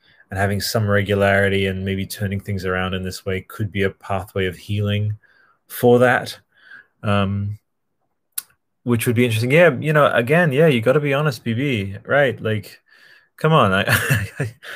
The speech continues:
I don't think you'd be too, too surprised, like the guy who put, um, you know, seventy plus episodes of,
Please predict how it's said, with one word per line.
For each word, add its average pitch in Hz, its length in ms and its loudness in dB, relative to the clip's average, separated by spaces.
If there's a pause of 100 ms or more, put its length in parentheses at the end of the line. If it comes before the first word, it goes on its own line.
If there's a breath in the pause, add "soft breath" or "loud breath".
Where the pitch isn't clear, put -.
(160 loud breath)
I 160 60 0
don't 143 120 2
think 117 140 -4
you'd 104 100 -2
be 95 120 -6
too, 98 360 -6 (680)
too 151 180 0
surprised, 117 640 4
like 104 140 -4
the 104 80 -6
guy 101 240 0
who 98 140 -8
put, - 480 -12 (640)
um, 98 520 -6 (140)
you 101 160 -6
know, 95 280 -6 (300)
seventy 104 800 -6 (200)
plus - 440 -6
episodes 101 640 -8
of, 92 140 -12